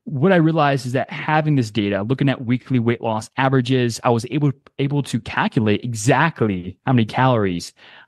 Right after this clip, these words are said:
I had to increase by to get into maintenance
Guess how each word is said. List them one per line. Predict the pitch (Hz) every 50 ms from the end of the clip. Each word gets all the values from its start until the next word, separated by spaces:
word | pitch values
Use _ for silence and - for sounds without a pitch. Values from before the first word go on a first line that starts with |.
| _ -
I | 113 113 107
had | - - 131 117
to | 117
increase | 101 98 - - - 143 180 214 - -
by | - 101 92 85 80 85 98 _ -
to | 127
get | 113 135 131
into | - 127 113 - - 123 113 104 101 _ _ _ _ _ _ _ _
maintenance | - 107 110 120 117 107 101 85 76 -